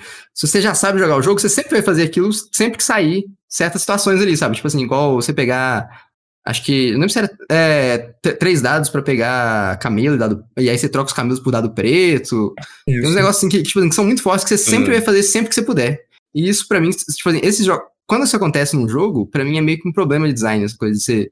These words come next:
Speaker 1: "Ah, isso aqui você sempre vai fazer se, se você puder." Porque isso diminui o, a su-, a sua coisa de opções, sabe? Não aumenta.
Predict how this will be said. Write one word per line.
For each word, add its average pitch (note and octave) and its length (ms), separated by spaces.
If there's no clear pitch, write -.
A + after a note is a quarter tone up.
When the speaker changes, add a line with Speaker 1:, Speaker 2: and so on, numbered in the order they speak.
Speaker 1:
"Ah, - 140
isso F#2 160
aqui C#3+ 80
você E3 60
sempre E3 240
vai D#3 60
fazer B2 260
se, A#2+ 80
se - 160
você - 220
puder." G2+ 360
Porque C#3 220
isso D#3+ 200
diminui F3 680
o, A#2+ 460
a A#2 40
su-, - 140
a C#3+ 60
sua D#3 160
coisa C#3 180
de C3 60
opções, F3 420
sabe? C#3+ 160
Não E3 120
aumenta. C#3 440